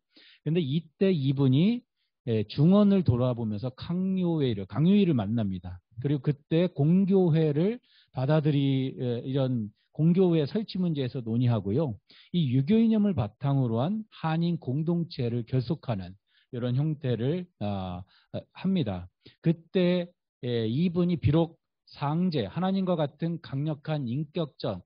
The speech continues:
절대적 존재가 저 위에 있다라는 그, 이 선진시기,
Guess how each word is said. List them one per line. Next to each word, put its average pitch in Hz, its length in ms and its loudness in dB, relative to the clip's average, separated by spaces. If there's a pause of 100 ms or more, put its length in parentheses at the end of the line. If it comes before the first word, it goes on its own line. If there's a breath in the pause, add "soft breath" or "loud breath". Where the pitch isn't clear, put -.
(140)
절대적 151 600 -4
존재가 147 560 -2
저 143 280 -4
위에 127 120 -4
있다라는 127 920 -4 (400 soft breath)
그, 185 120 -10
이 170 800 -2
선진시기, 220 640 -2